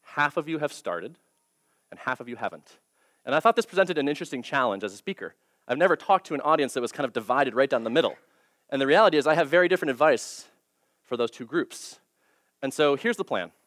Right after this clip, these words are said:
If you haven't started, I'm gonna be giving you prescriptive advice. I'm gonna be laying out a process that goes one, two, three, four, five,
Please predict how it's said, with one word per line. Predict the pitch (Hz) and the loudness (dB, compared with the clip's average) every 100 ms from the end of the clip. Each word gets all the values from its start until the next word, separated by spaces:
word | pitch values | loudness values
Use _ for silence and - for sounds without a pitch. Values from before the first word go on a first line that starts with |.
| _ _ _ _ _ _ _ _ _ _ _ _ _ _ - | _ _ _ _ _ _ _ _ _ _ _ _ _ _ -12
If | 156 | -2
you | |
haven't | 175 226 | 2 0
started, | - 143 117 151 - _ | 2 2 2 -2 -8 _
I'm | - | -8
gonna | 131 | -6
be | 139 | -2
giving | 139 139 | -2 0
you | 131 120 | -2 -6
prescriptive | - 165 - 123 - 98 | -8 -10 -8 -10 -8 -10
advice. | 87 92 - - - _ _ _ - | -8 -10 -12 -18 -20 _ _ _ -8
I'm | 123 | -2
gonna | 147 | -2
be | 131 | 2
laying | 131 147 | 4 4
out | 139 | 4
a | 113 | 0
process | - 156 156 - 104 - - - _ _ | 2 4 4 0 -4 -6 -10 -12 _ _
that | 117 | -8
goes | 120 110 | -4 -4
one, | 117 | -4
two, | 123 | -6
three, | 117 120 | -8 -6
four, | 110 | -2
five, | 185 170 135 147 - - | 2 4 4 2 -4 -20